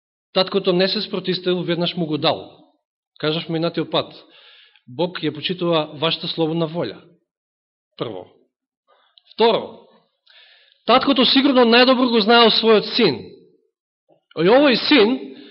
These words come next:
не туку така од небо му дошла идејата, „Дај ми го ти имотот мој, мојот дел, па јас.“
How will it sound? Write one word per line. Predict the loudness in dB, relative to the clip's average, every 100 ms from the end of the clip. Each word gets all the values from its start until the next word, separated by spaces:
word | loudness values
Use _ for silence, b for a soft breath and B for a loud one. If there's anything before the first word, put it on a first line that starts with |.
| B
не | -4 0 2
туку | 2 0 0
така | 0 2 2
од | 4
небо | 4 4
му | 4 4
дошла | 2 2 2
идејата, | 4 6 4 4 0 0 -6 -20 _ _ _ _ _ _ _ _ _
„Дај | -2 2 2
ми | 0
го | -2
ти | -8 -8 -16 -20 _ _ _ _ _ _ _
имотот | -8 -6 -6 -8 -6
мој, | -4 -4 -4
мојот | -2 -2 0
дел, | -2 -2
па | 0
јас.“ | 0 0